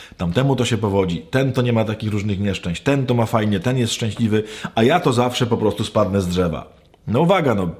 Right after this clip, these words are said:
pięćdziesiąt procent ludzkości spada z drzewa. Jestem przekonany w ogóle, że dziewięćdziesiąt dziewięć procent ludzkości spada z drzewa. Kochani, porażki, pomyłki, błędy, upadki, grzechy, niestety, no są, no, naturalną koleją rzeczy.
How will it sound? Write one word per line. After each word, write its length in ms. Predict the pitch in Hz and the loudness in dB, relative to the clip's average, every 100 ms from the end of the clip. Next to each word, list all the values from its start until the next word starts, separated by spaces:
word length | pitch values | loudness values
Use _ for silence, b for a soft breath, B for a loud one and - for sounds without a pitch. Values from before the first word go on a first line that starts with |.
| - | -2
pięćdziesiąt 420 | 127 143 151 135 | 0 2 0 0
procent 300 | 135 135 123 | 0 2 2
ludzkości 380 | 113 127 123 113 | 0 0 -2 -2
spada 260 | 117 110 | 0 0
z 40 | 101 | 2
drzewa. 300 | 104 92 82 | 0 0 0
Jestem 200 | 82 95 | -4 -6
przekonany 340 | 98 104 101 | -4 -4 -2
w 40 | 98 | -2
ogóle, 220 | 98 95 | 0 0
że 160 | 90 85 B B B B - - 135 | -2 -8 B B B B -18 -12 -2
dziewięćdziesiąt 520 | 107 110 110 117 104 | 2 2 2 0 2
dziewięć 240 | 107 104 | 2 2
procent 300 | 113 104 98 | 0 0 0
ludzkości 360 | 101 107 95 90 | 0 -2 -2 -2
spada 240 | 92 87 | -2 0
z 60 | 85 | 0
drzewa. 320 | 87 73 62 - B B B - | -2 -4 -6 -18 B B B -2
Kochani, 360 | 143 143 139 - - _ | 0 0 -2 -6 -20 _
porażki, 580 | 139 139 127 - - 85 - | 2 2 0 -4 -6 -10 -4
pomyłki, 580 | 131 139 135 104 - 82 98 | 0 2 2 0 -6 -8 -2
błędy, 600 | 107 139 131 104 87 - | 2 2 2 0 -2 -2
upadki, 680 | 143 - 127 123 - 90 82 | -2 0 0 -2 -8 -6 -4
grzechy, 500 | 113 101 120 131 107 | -2 0 2 2 0
niestety, 640 | 101 135 196 170 - 85 - B B B B B - | 0 0 0 0 0 -4 -6 B B B B B -10
no 200 | 104 117 | -4 -2
są, 520 | - 156 160 156 165 135 B B B - | 2 2 2 0 -4 -6 B B B -12
no, 380 | - 127 127 147 | -10 -8 -4 -4
naturalną 640 | 147 151 147 165 165 165 165 | -4 -4 -2 -2 0 0 0
koleją 380 | 160 165 160 | 0 2 2
rzeczy. 520 | 143 139 - - - | 2 0 0 -6 -10